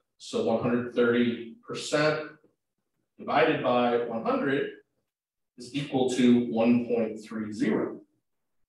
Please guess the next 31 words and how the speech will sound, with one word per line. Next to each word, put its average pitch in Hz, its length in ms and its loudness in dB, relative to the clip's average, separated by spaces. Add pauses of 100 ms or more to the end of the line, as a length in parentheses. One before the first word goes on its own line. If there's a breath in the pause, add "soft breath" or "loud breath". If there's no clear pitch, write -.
(840)
Now, 135 720 6
we 123 140 -2
walked 127 240 2
eighty 127 240 -4
feet 123 100 -8
away 127 220 -2
from 139 120 -4
the 123 60 -4
tree, 135 280 -2
and 127 80 0
what 120 120 -2
this - 80 -10
is - 180 -12
telling 127 360 2
me 117 140 -2
is 117 140 -6
that 120 200 -4
tree 156 160 -4
is - 60 -6
a - 60 -10
hundred 147 280 -8
thirty - 200 -6
percent - 320 -2
of 113 100 -2
the - 80 -2
height - 360 0 (560)
that - 120 -4
I 107 60 -2
walked - 240 -2
away 107 280 -4
from. - 160 -12